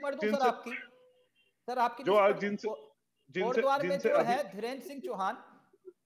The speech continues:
Speaker 1: घनसाली में जो है आपके सोहन लाल जो कि खंडवाल
Speaker 2: मैं,
Speaker 1: साहब हैं, धनोल्टी में
Speaker 2: मैं,
Speaker 1: जो
Speaker 2: मैं,
Speaker 1: है वो महावीर सिंह रांगड़ हैं,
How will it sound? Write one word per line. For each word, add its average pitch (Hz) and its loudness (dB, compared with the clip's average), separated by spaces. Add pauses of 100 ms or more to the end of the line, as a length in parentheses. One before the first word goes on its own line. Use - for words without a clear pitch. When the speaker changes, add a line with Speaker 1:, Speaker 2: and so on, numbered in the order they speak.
(560)
Speaker 1:
घनसाली 233 -6
में 294 -12
जो 277 -8
है 196 -4 (520)
आपके 240 -2
सोहन 254 -8
लाल 269 0 (1000)
जो 185 -10
कि 240 -14
खंडवाल 202 -6
Speaker 2:
मैं, 247 -4
Speaker 1:
साहब 233 -4
हैं, 226 -12 (460)
धनोल्टी 254 -6
में 294 -2
Speaker 2:
मैं, 294 -4
Speaker 1:
जो 294 -4
Speaker 2:
मैं, - -2
Speaker 1:
है 277 -2
वो 277 -2
महावीर 240 -4
सिंह 269 -8
रांगड़ 247 -2
हैं, 240 -10